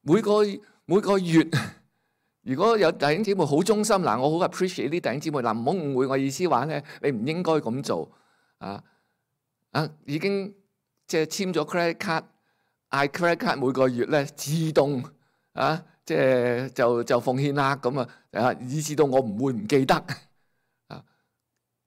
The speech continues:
背後嘅意思係乜嘢？你唔想記奉獻咯，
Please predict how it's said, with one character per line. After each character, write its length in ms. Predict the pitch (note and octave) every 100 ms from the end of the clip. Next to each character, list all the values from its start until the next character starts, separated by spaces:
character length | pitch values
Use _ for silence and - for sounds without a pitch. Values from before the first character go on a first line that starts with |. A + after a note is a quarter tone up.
| _ _
背 140 | D#3+ D#3+
後 120 | B2
嘅 80 | C3+
意 120 | C3+
思 140 | C3 E3+
係 100 | B2
乜 240 | C3+ B2+
嘢？ 40 | G#2
你 80 |
唔 100 | A2+
想 240 | G2 G#2 -
記 200 | C3 G#2
奉 160 | G#2+
獻 240 | F#2+ G2 F#2+
咯， 200 | A#2